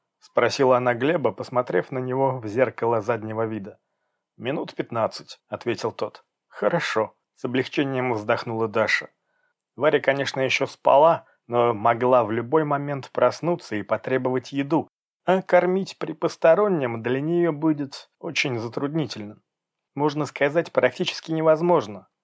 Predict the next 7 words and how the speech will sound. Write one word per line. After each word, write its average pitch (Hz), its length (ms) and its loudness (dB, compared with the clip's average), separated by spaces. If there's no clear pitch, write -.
И 110 200 -10
в - 80 -20
подтверждение 143 960 -2
её 120 320 -4
мыслям 139 560 -2
дочка 107 480 -4
заворочилась. 107 920 0